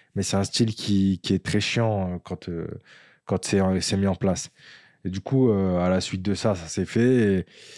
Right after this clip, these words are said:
et, et on a pu justement, euh, échanger avec Doumbé sur, euh,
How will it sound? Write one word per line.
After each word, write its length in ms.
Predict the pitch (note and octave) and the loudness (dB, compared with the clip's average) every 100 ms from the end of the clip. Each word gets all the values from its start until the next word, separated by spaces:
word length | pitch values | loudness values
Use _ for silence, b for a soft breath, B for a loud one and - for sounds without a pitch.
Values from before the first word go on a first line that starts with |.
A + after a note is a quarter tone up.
| B B B | B B B
et, 60 | G#2 | 0
et 40 | |
on 240 | G#2 G#2+ | 2 2
a 140 | G#2+ A2 | 2 0
pu 240 | - C#3 | 2 2
justement, 720 | A#2 A#2 - A#2+ A#2+ A#2+ A2+ G2 | 4 2 4 4 4 4 4 2
euh, 840 | F#2+ F2+ F2+ F2+ F#2 F2+ F2+ F2+ - | 2 0 0 -2 0 -2 -2 -4 0
échanger 500 | A2 - A2+ A2 A#2 | 0 2 2 4 4
avec 300 | A2 G2 F#2+ | 4 4 2
Doumbé 400 | G#2+ G#2+ B2 A#2+ | 0 2 4 4
sur, 180 | - G2 | 2 2
euh, 460 | G2+ G2 F#2+ F#2+ | 4 4 4 2